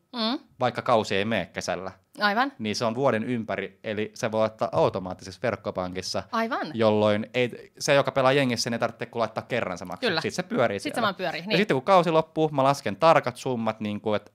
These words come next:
Speaker 2: ja sitten, et, et kuinka paljon meni a-, niinku, todellisuudessa rahaa jengille, niin sit mä palautan kaikki ylimääräiset. Ja se palautus on, niinku, kahdeksankymmentäkolme pilkku seitsemänkymmentäneljä euroa. Et mä oon
Speaker 1: Niin,
Speaker 2: tosi
Speaker 1: niin.
Speaker 2: tarkka,
Speaker 1: Joo.
Speaker 2: niinku, mulla on tärkeet, että saa, niinku, sen oikein,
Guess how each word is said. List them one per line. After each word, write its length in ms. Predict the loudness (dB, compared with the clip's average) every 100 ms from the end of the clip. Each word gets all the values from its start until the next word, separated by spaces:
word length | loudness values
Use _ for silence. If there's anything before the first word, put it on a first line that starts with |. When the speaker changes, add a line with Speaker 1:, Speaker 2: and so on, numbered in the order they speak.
| -4
Speaker 2:
ja 160 | -2 0
sitten, 340 | -2 -2 -2
et, 100 | -2
et 140 | -8 -6
kuinka 220 | -6 -2
paljon 180 | -2 -2
meni 180 | -6 -6
a-, 160 | -6 -6
niinku, 360 | -6 -4 -6 -6 -14 -6
todellisuudessa 500 | -2 0 -2 -6 -2 0
rahaa 400 | 4 2 2 -4 _
jengille, 380 | -2 0 -2 -4 -8 _ _ _ _ _ -20 -14
niin 340 | -6 -2 -2 -6
sit 120 | -6
mä 80 | 2
palautan 460 | 6 8 6 0
kaikki 240 | -4 -6 -6
ylimääräiset. 420 | -8 -8 -12 -10
Ja 60 | -10
se 80 | 0
palautus 340 | 2 2 -2
on, 60 | -4
niinku, 260 | -2 -2 -4 -20 -20 _
kahdeksankymmentäkolme 640 | 0 0 -2 -6 -2 0
pilkku 320 | 0 -4 -6 -6
seitsemänkymmentäneljä 580 | -4 -6 -4 -4 -2 -4
euroa. 260 | -4 -4 -6
Et 100 | -2
mä 100 | 0
oon 60 |
Speaker 1:
Niin, 100 | 2
Speaker 2:
tosi 100 | 4
Speaker 1:
niin. 100 | 4
Speaker 2:
tarkka, 360 | 6 6 6 4
Speaker 1:
Joo. 80 | 4
Speaker 2:
niinku, 140 | 2
mulla 180 | 2 0
on 80 | 2
tärkeet, 460 | 4 4 2 -2
että 160 | -4 0
saa, 140 | 0
niinku, 180 | 0 -4
sen 220 | -2 2
oikein, 440 | 4 4 2 -4